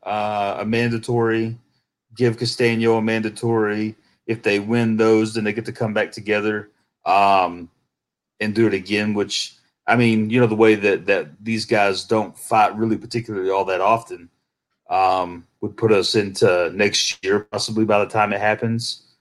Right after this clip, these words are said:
And I don't wanna wait that long. I thought it was a good fight. I think they need to get back in at, at it as quick as they can, as quick as, you know, they're allowed to physically. I mean, I think the commissions have rules on how long they have to sit out, you know, but, um,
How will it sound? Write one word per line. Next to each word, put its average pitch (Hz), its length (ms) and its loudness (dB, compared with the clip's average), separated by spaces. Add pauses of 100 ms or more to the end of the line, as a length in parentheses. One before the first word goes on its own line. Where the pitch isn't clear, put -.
(360)
And 147 80 2
I 156 60 6
don't 165 120 8
wanna 151 140 6
wait 139 200 6
that 90 160 0
long. 87 340 -8
I 113 100 -2
thought 156 140 4
it 165 40 6
was 135 140 0
a 123 60 0
good 127 200 2
fight. 123 280 2
I 131 40 0
think 127 200 -4
they 120 100 2
need 120 300 0
to 110 40 -4
get 107 260 0
back 110 240 -4
in 113 200 0
at, 107 140 -4
at 110 220 -4
it 113 120 -4
as 104 140 -8
quick 123 240 -2
as 107 120 -4
they 104 140 -2
can, 110 340 -2
as 120 120 -4
quick 110 160 -4
as, - 220 -10
you 127 100 -2
know, 117 80 4
they're 113 160 6
allowed 101 360 2
to 101 240 -12
physically. 101 540 -4
I - 20 0
mean, 98 240 -6
I 98 80 -2
think 101 280 -6
the 95 100 -6
commissions 98 520 -8
have 95 300 -2 (640)
rules 107 420 4
on 101 140 2
how 101 180 2
long 98 160 2
they 98 100 -2
have 101 120 -2
to 95 80 -8
sit 98 240 0
out, 90 400 0
you 95 120 -12
know, 92 360 -4
but, 92 320 -2
um, 87 340 -2